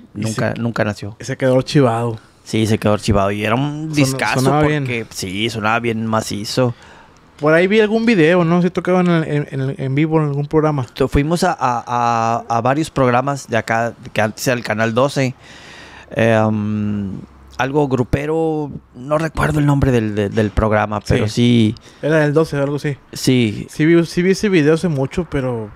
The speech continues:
Speaker 1: pues, sí, sí, muy poquita información de este grupo, de Grupo
Speaker 2: Sí,
Speaker 1: Con
Speaker 2: sí,
Speaker 1: Todo.
Speaker 2: sí, pues, lo, lo poquito que nosotros podíamos hacer, pues, era de ir a la tele, pero, pues, sin la, el apoyo de la compañía valió madre.
Speaker 1: Exactamente. Bueno, ahora sí sigue Úrsula.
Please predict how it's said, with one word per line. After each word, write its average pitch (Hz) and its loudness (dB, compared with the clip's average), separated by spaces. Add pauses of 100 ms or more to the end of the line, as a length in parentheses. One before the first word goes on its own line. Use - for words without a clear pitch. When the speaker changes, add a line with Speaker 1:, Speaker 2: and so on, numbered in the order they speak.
Speaker 1:
pues, 120 -6
sí, - -10
sí, - -8
muy 156 2
poquita - -6
información 135 -4
de 143 -2
este 139 -4
grupo, 127 -2
de 117 -2
Grupo 120 -8
Speaker 2:
Sí, - 0
Speaker 1:
Con 131 2
Speaker 2:
sí, 151 0
Speaker 1:
Todo. 123 4
Speaker 2:
sí, 151 4
pues, 127 -2 (480)
lo, 120 4 (240)
lo 123 4
poquito - -8
que 143 -8
nosotros 123 -4
podíamos 117 0
hacer, 113 0 (400)
pues, - -4
era 123 2
de 117 2
ir 123 2
a 123 4
la 113 0
tele, 135 0
pero, 107 -2
pues, - -6
sin 107 -4
la, 107 0
el 104 -2
apoyo 110 -2
de 135 -2
la 131 0
compañía 110 0
valió 104 0
madre. 98 -4 (540)
Speaker 1:
Exactamente. 131 -10 (440)
Bueno, 135 -2 (200)
ahora 160 2
sí 170 2
sigue 175 2 (120)
Úrsula. 190 4